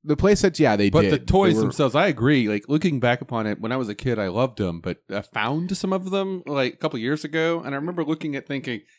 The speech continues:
Speaker 2: "I played with this? This is awful."
Speaker 1: I, I forget if the GoBots,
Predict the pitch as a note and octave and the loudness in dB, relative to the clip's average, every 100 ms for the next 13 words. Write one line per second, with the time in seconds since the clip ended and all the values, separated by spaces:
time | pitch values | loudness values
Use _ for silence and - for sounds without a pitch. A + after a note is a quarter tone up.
0 | _ _ - B2 F#3 - - B2+ D#3+ F3+ | _ _ -6 -4 -2 -6 -8 -2 0 2
1 | G3+ F3 E3+ G#3 - - - C#3 D3 E3 | 0 2 2 0 -2 -8 -14 -14 -12 0
2 | A#3 - G3 - - E3+ C#3 D#3 F3 - | 2 2 0 0 2 4 6 6 6 4
3 | D#3 - D3+ G3 G3 - B2 B2 C3+ C3+ | 2 2 2 2 2 0 4 4 6 4
4 | B2 - - | 2 -2 -6